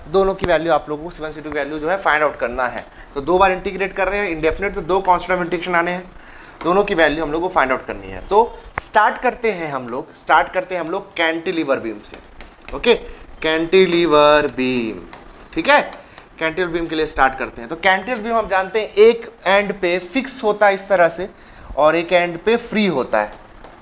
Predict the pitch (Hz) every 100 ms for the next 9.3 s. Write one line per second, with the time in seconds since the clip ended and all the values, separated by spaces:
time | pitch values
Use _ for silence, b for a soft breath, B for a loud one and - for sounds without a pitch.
0 | - 131 175 185 185 180 - 175 202 196
1 | 170 185 202 233 - - - _ - 123
2 | 165 165 160 147 143 139 123 151 208 233
3 | - 117 117 135 139 135 127 - 175 175
4 | 170 160 113 104 - B B B B 208
5 | 214 214 254 - 240 247 262 254 196 208
6 | 208 208 202 202 202 214 160 190 - -
7 | 160 160 165 156 165 170 175 208 240 240
8 | B B 120 156 170 165 156 185 175 156
9 | 151 147